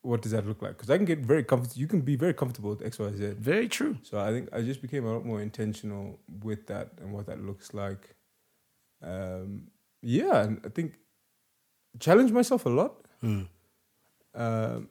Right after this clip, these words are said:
Speaker 1: and I was pleasantly surprised 'cause I was like, "Oh, wow, I didn't know I could do this." This
Speaker 2: Yeah,
Speaker 1: is,
Speaker 2: yeah.
Speaker 1: this is quite cool. I think that was, that was really, really nice for me.
Speaker 2: So that's
Speaker 1: And
Speaker 2: something
Speaker 1: then
Speaker 2: I also wanna pick up on moving forward for me personally.
Speaker 1: Yeah.
Speaker 2: Like, kind of break more things down. You know, we talked about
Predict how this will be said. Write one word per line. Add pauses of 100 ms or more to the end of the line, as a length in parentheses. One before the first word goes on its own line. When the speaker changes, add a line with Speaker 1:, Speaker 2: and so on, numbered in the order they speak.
Speaker 1:
and
I
was
pleasantly
surprised
'cause
I
was
like,
"Oh,
wow,
I
didn't
know
I
could
do
this."
This
Speaker 2:
Yeah,
Speaker 1:
is,
Speaker 2:
yeah. (260)
Speaker 1:
this
is
quite
cool. (300)
I
think
that
was,
that
was
really,
really
nice
for
me. (760)
Speaker 2:
So
that's
Speaker 1:
And
Speaker 2:
something
Speaker 1:
then
Speaker 2:
I
also
wanna
pick
up
on (460)
moving
forward
for
me
personally.
Speaker 1:
Yeah.
Speaker 2:
Like, (960)
kind
of
break
more
things
down.
You
know,
we
talked
about